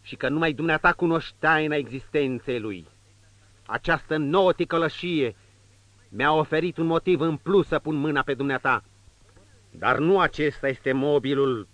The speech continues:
principal al răzbunării mele. Noaptea asta ai făcut o nouă vărsare de sânge,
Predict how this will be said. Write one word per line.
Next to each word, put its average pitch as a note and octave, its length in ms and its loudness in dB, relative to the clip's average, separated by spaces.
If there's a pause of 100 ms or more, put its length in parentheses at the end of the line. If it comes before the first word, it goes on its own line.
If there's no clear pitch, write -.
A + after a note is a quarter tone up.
principal D3+ 640 0
al C3 140 2
răzbunării C3 600 -2
mele. G#2 340 -6 (840)
Noaptea B2 460 0
asta B2 180 -6
ai B2 60 0
făcut A#2+ 340 -8
o A#2+ 60 0
nouă A#2 280 -2
vărsare A2 440 -4
de G#2 120 -2
sânge, F#2+ 600 -8